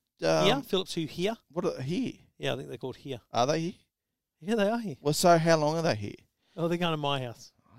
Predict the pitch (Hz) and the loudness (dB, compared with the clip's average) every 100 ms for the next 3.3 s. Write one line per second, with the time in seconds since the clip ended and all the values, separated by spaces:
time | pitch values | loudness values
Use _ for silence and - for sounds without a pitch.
0 | - - 180 170 147 - - - - _ | -18 -14 -12 -14 -16 -12 -12 -12 -18 _
1 | _ _ _ _ _ _ _ 143 131 120 | _ _ _ _ _ _ _ -4 -2 -4
2 | 110 123 160 165 101 101 _ _ _ _ | -6 -8 -10 -14 -18 -20 _ _ _ _
3 | 123 - - | -18 -14 -16